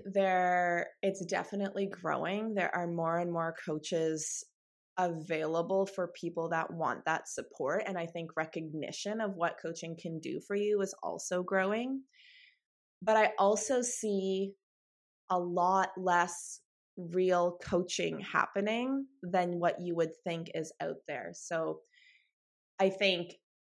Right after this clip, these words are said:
there is still a great need for very good coaches that can coach. A lot of what I see online is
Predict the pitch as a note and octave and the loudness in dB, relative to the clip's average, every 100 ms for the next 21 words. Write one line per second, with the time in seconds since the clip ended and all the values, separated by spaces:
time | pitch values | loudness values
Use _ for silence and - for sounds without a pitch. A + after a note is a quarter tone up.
0 | _ - G3+ G3 A#3+ A#3+ A#3+ - - F3+ | _ 0 6 8 6 4 0 -6 2 6
1 | F3+ F#3 F#3 E3+ D#3 E3 D#3+ E3+ - E3 | 6 4 2 -2 0 2 2 0 -2 -2
2 | D#3 D#3 F#3 G3 F3+ F3+ E3+ D#3 D#3 E3+ | -2 0 0 -2 -2 0 0 -2 2 4
3 | E3 E3 E3 E3 E3+ D#3 - E3+ D3+ D3+ | 6 4 2 2 0 -2 4 6 6 6
4 | D3+ - - - G3 F#3 F#3 - C#3+ C3 | 4 -2 -12 0 6 6 6 0 0 0
5 | - D#3 D3+ - - C#3+ D3 - F3 D3 | -2 -2 -2 -4 -10 -10 -12 0 4 4
6 | E2+ - - _ - _ F3 F3 F3 D3 | 0 -8 -10 _ -20 _ 4 6 8 8
7 | F3+ E3+ E3+ E3 D#3+ E3 - F3 E3 D#3+ | 6 4 2 4 2 -2 -6 -2 -2 0
8 | D#3+ D3+ D#3 F#3 B3 G3 D#3+ D#3+ D#3+ - | -2 -2 -2 2 4 4 2 -2 -6 -12
9 | _ _ F3+ D#3+ | _ _ -2 -2